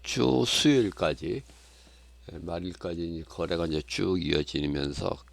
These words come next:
음, 산타랠리 기간에 이제 들어가게 되겠는데요. 어쨌든 뭐 추세가 상승이기 때문에요. 어, 단기, 중기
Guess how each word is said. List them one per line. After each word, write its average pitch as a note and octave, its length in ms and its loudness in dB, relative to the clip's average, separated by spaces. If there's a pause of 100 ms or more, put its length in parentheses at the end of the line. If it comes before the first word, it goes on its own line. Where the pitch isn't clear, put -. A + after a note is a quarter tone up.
(2250)
음, C2 280 -4
산타랠리 D#2+ 840 8
기간에 D2 480 6
이제 C2 160 2
들어가게 C#2 600 4
되겠는데요. - 640 4 (420)
어쨌든 F#3 520 10
뭐 E3+ 140 12
추세가 D#3 480 12
상승이기 C3+ 640 12
때문에요. E2+ 440 12 (1300)
어, G1+ 160 0 (1040)
단기, A2+ 680 12
중기 G2 720 12